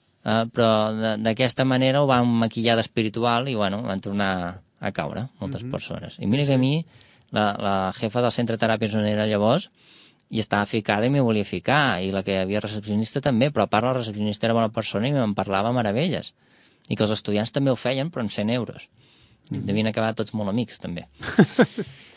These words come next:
Speaker 1: Inclús, un cop que m'ho van proposar, és que és un mal rotllo. Tu estàs tan tranquil, de bon rotllo, i tot d'una t'ho proposaven, saps?
Speaker 2: Ja, ja,
Speaker 1: I,
Speaker 2: ja.
Speaker 1: eh, sí, et tallava una mica el rotllo.
Speaker 2: Sí.
Speaker 1: Bueno, un altre.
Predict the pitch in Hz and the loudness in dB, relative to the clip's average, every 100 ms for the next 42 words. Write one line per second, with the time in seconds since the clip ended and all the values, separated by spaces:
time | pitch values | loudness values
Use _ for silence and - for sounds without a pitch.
0 | - - - 131 120 185 220 240 - - | -20 -12 2 4 6 6 6 2 -2 -4
1 | 147 123 123 170 170 160 156 156 147 135 | -6 -2 -2 0 0 2 2 2 0 0
2 | 135 147 170 156 143 139 127 110 101 123 | 0 0 0 0 0 0 0 0 0 -2
3 | - 156 - 143 131 127 123 101 92 110 | -2 -4 -2 -4 -2 -2 -2 -2 -2 -2
4 | 135 135 147 175 165 131 120 131 123 113 | -2 0 0 0 -2 -2 0 0 -2 -6
5 | 113 104 113 92 76 69 - - 214 202 | -8 -6 -6 -8 -12 -16 -14 -12 -12 -10
6 | 147 139 127 123 120 117 110 110 - - | -2 0 2 0 -2 -4 -8 -12 -14 -16
7 | - - 113 107 113 117 117 113 110 107 | -16 -14 -14 -6 -4 -2 0 0 0 -2
8 | 104 - - - - _ _ _ - 131 | -4 -6 -12 -16 -20 _ _ _ -6 0
9 | 143 - - _ - - - - 220 160 | 0 0 -10 _ -20 -20 -20 4 6 6
10 | 95 87 | 4 -4